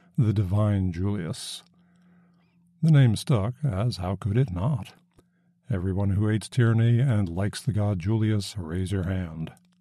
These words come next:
Barley is still a summer harvest crop, and back in the day, gangs of itinerant agricultural labor followed the seasons around the Mediterranean. One of Vespasian's ancestors got his start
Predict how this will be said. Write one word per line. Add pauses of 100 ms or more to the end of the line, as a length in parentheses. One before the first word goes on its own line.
(1300)
Barley
is
still
a
summer
harvest
crop, (300)
and
back
in
the
day, (160)
gangs
of
itinerant
agricultural
labor (500)
followed
the
seasons
around
the
Mediterranean. (800)
One
of
Vespasian's
ancestors
got
his
start